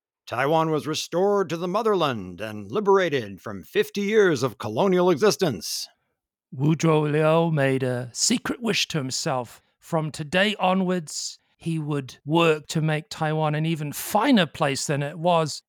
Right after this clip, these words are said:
Speaker 2: during the Japanese occupation.
Speaker 1: Things, however, would not run smoothly. Recovery from the destruction and upheaval of war, you know, it's hard enough in peacetime, but the nationalists are still engaged in a civil war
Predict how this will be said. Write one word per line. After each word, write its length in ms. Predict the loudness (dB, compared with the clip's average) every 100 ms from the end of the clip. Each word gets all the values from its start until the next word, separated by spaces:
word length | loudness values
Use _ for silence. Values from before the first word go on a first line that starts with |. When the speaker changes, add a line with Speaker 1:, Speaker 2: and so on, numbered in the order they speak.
| 0
Speaker 2:
during 300 | 4 4 4
the 160 | 0 -2
Japanese 520 | 0 0 2 0 0 -2
occupation. 840 | -4 -6 -10 -10 -10 -8 -10 -16 _ _ _ _ _ _
Speaker 1:
Things, 360 | -6 -4 0 2
however, 360 | 4 4 2
would 200 | 0 -2
not 280 | 0 -2 -2
run 240 | -4 -4
smoothly. 840 | -6 -6 -4 -4 -6 -10 -12 -14 -18 _ _ _ _
Recovery 600 | -10 0 0 2 0 -2
from 180 | -4 -8
the 80 | -8
destruction 640 | -12 -6 -4 -4 -6 -8
and 180 | -8 -10
upheaval 640 | -12 -12 -6 -4 -2 -4
of 160 | -6 -6
war, 540 | -2 2 4 2 0 _ _ -16
you 80 | -14
know, 60 |
it's 140 | -8 -8
hard 220 | 0 2
enough 400 | 2 2 0 -6
in 220 | -6 -6 -6
peacetime, 840 | -8 -6 -6 -4 -4 -4 -8 -14 _
but 240 | -6 -6 -12 _
the 80 | -8
nationalists 640 | -2 -2 -2 0 0 0 -4
are 100 | -4
still 760 | -6 2 4 6 6 4 0 _
engaged 500 | -6 0 2 2 0
in 100 | -4
a 60 | -4
civil 380 | -4 -2 -2 0
war 560 | 2 2 0 -2 -4